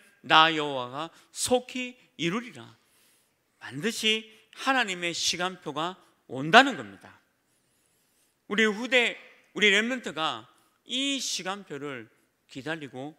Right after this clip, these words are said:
있는 거죠. 그리고 사도행전 십칠 장 일 절, 또 십팔 장 사 절, 또 십구 장 팔 절에 있는 대로 이 바울이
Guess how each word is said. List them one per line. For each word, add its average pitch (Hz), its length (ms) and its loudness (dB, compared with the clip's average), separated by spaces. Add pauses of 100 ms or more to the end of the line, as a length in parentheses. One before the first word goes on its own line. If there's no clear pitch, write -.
(200)
있는 107 260 -16
거죠. 117 380 -18 (1040)
그리고 202 340 4
사도행전 196 520 0
십칠 202 360 -8
장 202 260 -2 (140)
일 175 220 -4
절, 139 340 -4 (460)
또 156 100 -4
십팔 185 460 -6
장 185 260 -2
사 156 300 0
절, 147 340 -6 (280)
또 160 100 -8
십구 202 320 -8
장 202 240 -2
팔 214 180 -8
절에 220 180 -4
있는 143 200 -8
대로 123 320 -14 (640)
이 175 180 -2
바울이 151 720 -2